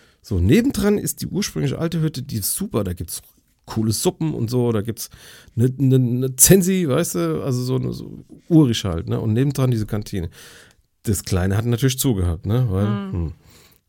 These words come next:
Speaker 1: so, Vorsaison. Und das Große, oh, ich hab eine Gulaschsuppe bestellt. Ich hatte Bock auf Suppe.
Speaker 2: Hm.
Speaker 1: Weil ich wollte ja eigentlich in dieses kleine Ding Suppe essen.
Speaker 2: Mhm.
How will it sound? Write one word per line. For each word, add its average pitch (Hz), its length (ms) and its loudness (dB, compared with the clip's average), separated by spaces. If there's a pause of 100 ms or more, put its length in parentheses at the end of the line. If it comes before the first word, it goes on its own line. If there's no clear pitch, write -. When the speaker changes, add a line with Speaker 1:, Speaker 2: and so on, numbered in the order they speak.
(120)
Speaker 1:
so, 85 180 -2
Vorsaison. 78 720 -2 (640)
Und 107 120 2
das 82 100 -2
Große, 143 580 0 (480)
oh, - 60 -10 (840)
ich 85 200 -4
hab 117 180 -2
eine 110 160 2
Gulaschsuppe 123 720 2
bestellt. - 580 -8 (180)
Ich - 120 -10
hatte 117 120 -4
Bock 110 240 -4
auf 98 100 -8
Suppe. - 340 -10 (260)
Speaker 2:
Hm. 208 140 -6 (300)
Speaker 1:
Weil 78 80 -8
ich - 180 -10
wollte - 220 -10
ja 76 60 -8
eigentlich 90 180 -6
in 98 60 0
dieses 95 140 -2
kleine 127 320 0
Ding 85 280 -6 (100)
Suppe - 320 -6
essen. - 240 -10
Speaker 2:
Mhm. 208 300 -10